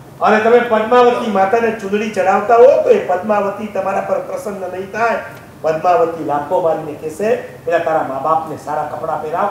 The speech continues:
પછી મને ચૂંદડી ચડાવશે." અમે તમારા ઘરે આવી, તમે અમને ગરમ ગરમ શીરો ઓરાવો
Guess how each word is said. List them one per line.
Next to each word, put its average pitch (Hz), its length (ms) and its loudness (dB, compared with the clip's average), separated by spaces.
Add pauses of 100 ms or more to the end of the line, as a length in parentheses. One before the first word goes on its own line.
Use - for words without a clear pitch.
(240)
પછી 151 280 -6
મને 143 160 -8
ચૂંદડી 139 380 -12
ચડાવશે." - 520 -16 (1300)
અમે 165 160 0
તમારા 170 360 0
ઘરે 175 300 0
આવી, 170 400 0 (880)
તમે 196 220 -2
અમને 196 160 -2
ગરમ 220 320 2
ગરમ 226 240 0
શીરો 233 300 2
ઓરાવો 190 380 4